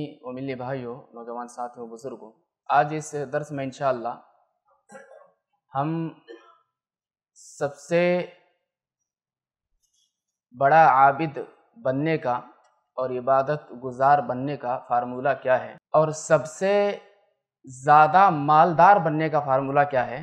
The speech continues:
ये दो फार्मूले आज के इस दर्स में इंशाअल्लाह हम जानेंगे और सीखेंगे। अबू हुरैरा हदीस के रावी हैं और नबी करीम अलैहिस्सलातु वस्सलाम ने बड़े प्यार, शफ़क़त और मोहब्बत से इनका हाथ पकड़ा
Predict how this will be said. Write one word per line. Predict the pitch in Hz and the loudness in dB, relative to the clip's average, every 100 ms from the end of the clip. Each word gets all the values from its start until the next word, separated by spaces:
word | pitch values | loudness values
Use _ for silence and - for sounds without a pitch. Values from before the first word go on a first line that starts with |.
| 170 _ _ _ _ _ | -16 _ _ _ _ _
ये | 131 151 | -8 -6
दो | 139 160 | -4 -4
फार्मूले | 151 135 135 147 143 | -2 -2 -2 -2 0
आज | 135 135 | -2 -4
के | |
इस | 139 - | -10 -6
दर्स | 139 135 | -6 -4
में | 127 | -10
इंशाअल्लाह | 123 135 127 120 | -6 -4 -2 -6
हम | 123 | -6
जानेंगे | 120 120 131 135 | -6 -6 -6 -6
और | 135 | -8
सीखेंगे। | - - 117 104 _ _ _ _ _ _ _ _ _ _ _ _ _ _ _ _ | -10 -18 -18 -20 _ _ _ _ _ _ _ _ _ _ _ _ _ _ _ _
अबू | 151 165 180 | -2 0 2
हुरैरा | 170 170 185 185 | 4 4 6 4
हदीस | 151 156 - | 2 -4 -4
के | 151 | 2
रावी | 135 135 151 | 2 2 -2
हैं | 123 180 - - _ _ - _ _ _ - | -8 -12 -20 -20 _ _ -20 _ _ _ -4
और | 131 139 143 | 2 2 2
नबी | 139 147 | -2 -2
करीम | 139 143 160 | -2 0 0
अलैहिस्सलातु | 143 135 139 139 | -4 -2 0 0
वस्सलाम | 131 139 135 131 | -2 -2 0 0
ने | 135 143 139 - - | -2 -6 -10 -16 -10
बड़े | 139 147 151 - | -4 -2 -2 -4
प्यार, | 127 127 139 139 - - | -4 0 2 0 -6 -14
शफ़क़त | - 123 - - 139 | -16 -16 -14 -8 -6
और | 131 | -6
मोहब्बत | 127 120 123 143 139 | -8 -6 -6 -4 -6
से | 131 | -8
इनका | 127 127 | -8 -6
हाथ | 120 127 | -4 -6
पकड़ा | 120 131 131 | -8 -4 -4